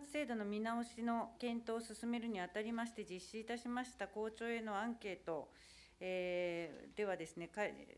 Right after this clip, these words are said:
回数の見直しも含めました入学選抜の、あの、期間の短縮、それから調査書の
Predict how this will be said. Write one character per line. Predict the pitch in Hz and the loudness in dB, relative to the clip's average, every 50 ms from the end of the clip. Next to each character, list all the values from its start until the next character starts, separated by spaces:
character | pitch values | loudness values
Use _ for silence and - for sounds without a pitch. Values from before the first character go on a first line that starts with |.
| - - | -8 -2
回 | 214 214 220 226 | 0 2 2 0
数 | 226 - 247 247 | 0 -2 0 0
の | 214 196 180 160 139 - - | 0 2 0 0 -2 -2 -4
見 | 196 196 | -2 0
直 | 196 190 196 | 0 0 0
し | 196 - 190 | -2 -4 -4
も | 185 190 | -6 -6
含 | 190 - - 226 240 | -6 -6 -4 -2 -2
め | 247 | 0
ま | 247 247 262 269 | 2 0 0 0
し | 277 | 0
た | - 208 | -2 -2
入 | 190 196 202 196 | -2 -2 -2 -2
学 | 196 202 202 | -4 -6 -6
選 | - - 240 220 214 | -6 -4 -2 -2 0
抜 | 196 190 185 - - | 0 -2 -2 -2 -2
の、 | 175 170 160 151 - - - | -2 0 0 -2 -4 -6 -8
あ | 156 165 165 | -8 -8 -8
の、 | 160 160 | -8 -10
期 | - - | -12 -2
間 | - 214 196 180 | 0 2 2 2
の | 160 151 | 0 -4
短 | - 170 175 185 185 | -6 -6 -6 -6 -6
縮、 | - - - - 190 | -6 -8 -8 -8 -8
そ | 185 - | -6 -6
れ | 190 190 | -6 -4
か | 190 196 190 | 0 2 2
ら | 190 190 185 | 2 2 2
調 | - - 196 196 190 | -2 -4 -6 -6 -4
査 | - 208 196 | -4 -6 -4
書 | - 202 | -2 -2
の | 180 170 160 147 | 0 0 0 -2